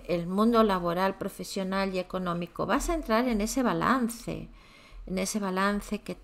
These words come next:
tanto deseas, que tanto quieres y que tanto necesitas. Mira, nuevos emprendimientos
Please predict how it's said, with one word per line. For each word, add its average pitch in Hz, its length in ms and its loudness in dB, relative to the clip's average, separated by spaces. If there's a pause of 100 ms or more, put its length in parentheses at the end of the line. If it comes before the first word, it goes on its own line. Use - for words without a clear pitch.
(140)
tanto 285 440 6
deseas, 196 600 -2
que 190 100 -12
tanto 190 480 -6
quieres 190 500 -4
y 202 60 -4
que - 140 -8
tanto - 340 -8
necesitas. - 720 -12
Mira, 170 240 -6 (1800)
nuevos 311 1700 4 (400)
emprendimientos 208 1300 0